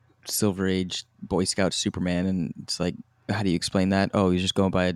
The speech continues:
another name. Had a whole family, had a kid living on a farm,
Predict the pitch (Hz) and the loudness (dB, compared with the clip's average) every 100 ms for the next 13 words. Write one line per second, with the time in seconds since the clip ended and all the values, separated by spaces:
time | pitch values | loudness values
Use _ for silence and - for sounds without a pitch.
0 | - 101 95 92 92 92 92 _ _ _ | -2 0 0 0 0 -2 -6 _ _ _
1 | _ 113 98 - 127 120 113 117 107 98 | _ 2 2 2 4 4 2 2 2 2
2 | 85 - _ _ _ 98 90 - 117 110 | -2 -6 _ _ _ 0 0 2 6 6
3 | 107 107 110 107 101 - 104 101 101 101 | 6 2 4 2 0 2 4 4 4 2